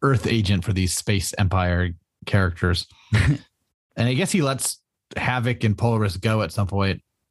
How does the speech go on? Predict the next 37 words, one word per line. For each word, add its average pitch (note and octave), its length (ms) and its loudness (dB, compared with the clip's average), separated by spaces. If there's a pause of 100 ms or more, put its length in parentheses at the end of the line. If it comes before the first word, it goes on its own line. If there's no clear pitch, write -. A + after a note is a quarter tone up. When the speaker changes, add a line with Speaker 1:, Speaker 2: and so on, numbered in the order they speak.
(100)
Speaker 1:
for, F#2+ 440 0 (380)
as - 80 -4
far A#2+ 140 0
as A#2 80 2
I A2 80 2
can G2 100 2
tell, G2 160 2
no G2 160 2
reason. F2+ 420 0
Like, E2 200 0
they're G2 120 2
no F#2+ 140 4
<laughs> F#2+ 100 2
longer B2 420 2
under A#2 220 2
his G2+ 140 0
thrall. F#2 420 0
Speaker 2:
Yeah, D#3+ 200 2
are - 20 2
they C3 140 0
killed G3+ 520 -2
or C3 160 2
are A#2+ 60 0
they, B2 500 -2
they're - 0 -
Speaker 1:
They're C3 140 0
Speaker 2:
not F#3 140 0
Speaker 1:
just G3+ 140 0
Speaker 2:
killed. D#3 140 2
Speaker 1:
not B2 60 -2
here. B2+ 220 0
They're C3 100 0
just - 100 -8
not E3 100 0
around. A#2 460 -4 (960)
Speaker 2:
Yeah, D3+ 420 2
so C#3 440 -2